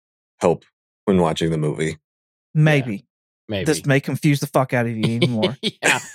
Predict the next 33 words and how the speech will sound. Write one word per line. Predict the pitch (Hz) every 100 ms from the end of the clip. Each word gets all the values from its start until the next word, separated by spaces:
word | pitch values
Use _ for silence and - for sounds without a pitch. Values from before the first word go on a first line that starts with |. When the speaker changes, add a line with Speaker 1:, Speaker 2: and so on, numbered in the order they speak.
| - _
Speaker 1:
<laughs> | 175 -
Speaker 3:
I, | 185 165
Speaker 1:
Yeah. | 147 127 143 226 - _
Speaker 3:
I | 165
got | 226 262
a |
feeling | - 185 180 175
this | 160 160
movie | 151 139
is | 123
gonna | 135
be | 127
the | 120
same | 113 - 127 123 123 113
but | 113 95 101 -
different, | 104 - 98 90
if | 95
that | 107 95
makes | 98 -
any | 95
<laughs> |
sense. | 85 110 104 - -
Like, | 185 160
it's | 175 165
gonna | 190
Speaker 1:
No, | 165
Speaker 3:
have | 170 165
Speaker 1:
not | 90
at | 82
all, | 82 78
but | 80
Speaker 3:
sort | - 190 185
of, | 185 151